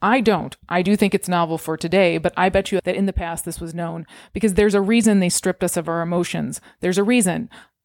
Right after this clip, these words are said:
Emotions, music, and math is what we recognize as being the spatial giftedness.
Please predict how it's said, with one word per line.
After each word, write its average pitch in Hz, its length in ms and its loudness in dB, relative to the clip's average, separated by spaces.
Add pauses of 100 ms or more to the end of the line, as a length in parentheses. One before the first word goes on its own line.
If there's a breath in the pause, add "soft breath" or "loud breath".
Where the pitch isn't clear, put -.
(540)
Emotions, 226 720 2 (300)
music, 196 520 2
and 196 140 4
math 170 440 0 (200)
is 180 160 -2
what 185 340 0
we 196 180 0
recognize 185 760 0
as 170 200 -4
being 180 320 0
the 180 80 -6
spatial 190 480 0
giftedness. - 640 -8